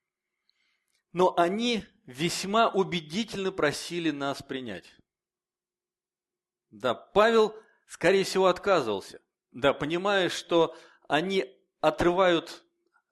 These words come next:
от своих семей, от своих детей эти деньги. Да, и отказывался. Но посмотрите, как македоняне дали.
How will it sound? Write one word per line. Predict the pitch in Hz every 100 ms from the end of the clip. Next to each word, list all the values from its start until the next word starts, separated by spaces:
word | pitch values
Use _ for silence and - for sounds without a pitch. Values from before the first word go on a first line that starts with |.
| _ -
от | 143
своих | - 156 160 -
семей, | - 170 170
от | 127
своих | - 131
детей | 127 - 113 90
эти | 101 104
деньги. | 95 78 _ _ _ _ _ _ _ _ _ _ _ _ _ _
Да, | 113 110 -
и |
отказывался. | 147 151 - 185 127 104 - - - _ _ _ _ _ _ _ _ _ _ _ _ _
Но | 131 147
посмотрите, | 165 - 180 269 269 240
как | 208 180
македоняне | 170 165 156 139 113
дали. | 98 82 -